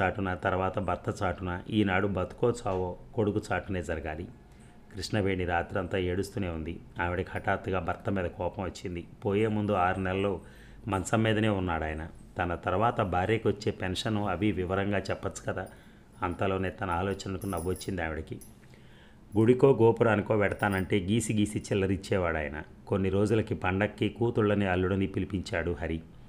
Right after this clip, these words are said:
ఓ రోజు వంటింట్లో తన పని పూర్తి కాలేదు. సావిట్లో కూతురి కంఠం వినిపించింది. "ఆ అమ్మకి ఎంత పెన్షన్ వస్తోంది కదా, మాకు కాస్త మంచి బట్టలు పెట్టచ్చు కదా?"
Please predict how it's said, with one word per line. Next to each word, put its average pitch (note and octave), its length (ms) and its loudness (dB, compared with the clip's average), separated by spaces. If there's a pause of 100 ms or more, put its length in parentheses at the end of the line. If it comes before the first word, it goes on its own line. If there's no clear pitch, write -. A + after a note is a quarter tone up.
(460)
ఓ - 180 -2
రోజు G2+ 140 4
వంటింట్లో F#2+ 580 2
తన F#2+ 200 -2
పని F#2+ 240 0
పూర్తి G#2 320 -2
కాలేదు. E2 480 -2 (480)
సావిట్లో G2+ 560 4
కూతురి G#2 400 2
కంఠం F#2 360 0
వినిపించింది. F2 680 -4 (220)
"ఆ F2+ 60 2
అమ్మకి G2 320 4
ఎంత F#2+ 300 0
పెన్షన్ G2+ 260 0
వస్తోంది G2 380 0
కదా, F#2 280 2 (640)
మాకు F#2 200 0
కాస్త G2 260 0
మంచి F2+ 280 -2
బట్టలు G#2+ 280 2
పెట్టచ్చు - 400 -4
కదా?" D2 220 -4